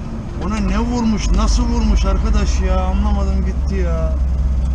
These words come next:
Ana baba günü resmen. Allah'ım.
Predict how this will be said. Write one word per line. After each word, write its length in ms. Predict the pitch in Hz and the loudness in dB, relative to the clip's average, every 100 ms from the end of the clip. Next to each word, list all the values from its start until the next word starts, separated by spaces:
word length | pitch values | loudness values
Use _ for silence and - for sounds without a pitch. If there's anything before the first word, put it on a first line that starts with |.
| - - - - | 0 0 0 0
Ana 220 | 175 214 | 0 0
baba 240 | 214 226 | 0 0
günü 280 | 214 202 185 | 0 0 0
resmen. 400 | 185 185 - 151 - - - - - - - - - - - - - - - | 0 0 0 0 0 0 0 0 0 0 2 2 4 4 2 2 2 2 2
Allah'ım. 340 | 143 151 143 | 2 2 2